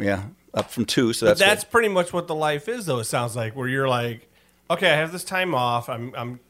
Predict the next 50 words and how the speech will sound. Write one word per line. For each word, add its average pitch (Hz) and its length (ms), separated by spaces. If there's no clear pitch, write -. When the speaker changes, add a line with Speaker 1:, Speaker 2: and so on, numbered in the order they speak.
Speaker 2:
I 113 120
just 135 360
finished 156 240
what 151 80
I 147 60
was 135 180
doing, 117 640
and 127 180
then, 117 520
yeah, 143 260
I'll 139 120
come 175 200
on 151 140
the 131 60
podcast." 117 680
And 139 120
then 127 280
Speaker 1:
Yeah. 113 160
Speaker 2:
three 170 240
days 139 220
later, 127 260
"No, 151 260
I 113 80
can't 160 220
come 147 140
on 135 140
the 135 60
podcast. 127 500
I 120 60
just, 127 320
I'm 135 120
back 139 280
at 117 220
it 101 120
again." 104 240
Speaker 1:
R-, 202 340
absolutely. 196 480
Speaker 2:
Is, 190 60
Speaker 1:
It, - 20
Speaker 2:
is 139 100
that 151 80
Speaker 1:
it, - 20
Speaker 2:
what 143 120
happens 156 380
then, 156 220
basically? 160 340
Speaker 1:
That's 277 180
what 247 100
happens. 143 460
And, 147 120